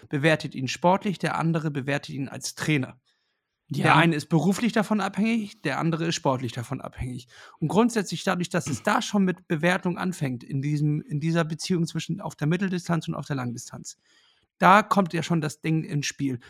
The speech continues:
Speaker 1: Und du hast ja überhaupt keinen Kontakt mehr zu anderen, mit denen du dich mal austauschst und die dich mal, ähm, einrenken, sondern du hast ja nur den Wettkampf, um gegenseitig überhaupt Kontakt aufzunehmen. Und da fehlt schon eine, eine Kommunikationsebene.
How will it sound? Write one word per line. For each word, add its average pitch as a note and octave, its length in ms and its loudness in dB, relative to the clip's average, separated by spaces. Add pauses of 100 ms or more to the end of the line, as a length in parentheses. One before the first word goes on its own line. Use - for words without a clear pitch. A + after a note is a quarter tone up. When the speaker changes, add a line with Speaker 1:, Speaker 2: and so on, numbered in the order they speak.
(120)
Speaker 1:
Und D3+ 80 -6
du D3+ 120 4
hast G#3 200 4
ja F#3+ 80 0
überhaupt D#3+ 380 0
keinen F#3+ 200 0
Kontakt E3 420 -4
mehr E3 100 0
zu - 160 -6
anderen, F#3+ 300 0
mit D3 140 -2
denen E3 160 2
du D3 60 -4
dich D3 140 -4
mal C#3+ 120 -2
austauschst D#3 500 -2
und D3 160 -4
die E3+ 100 0
dich D#3+ 160 -4
mal, C#3 360 0 (420)
ähm, C#3+ 380 2
einrenken, D#3+ 680 2
sondern D3 280 2
du C3+ 100 -4
hast G3+ 340 -2
ja F#3 120 2
nur F#3+ 280 4
den E3 300 0
Wettkampf, G#3 640 -2 (420)
um E3 260 4
gegenseitig F3 880 0
überhaupt D#3 360 0
Kontakt - 380 -4
aufzunehmen. B2+ 580 -6 (340)
Und D3 380 0
da G3 340 4
fehlt A3+ 400 -2
schon D#3+ 260 0
eine, D3 400 -2
eine D3+ 160 -4
Kommunikationsebene. D3+ 1400 -2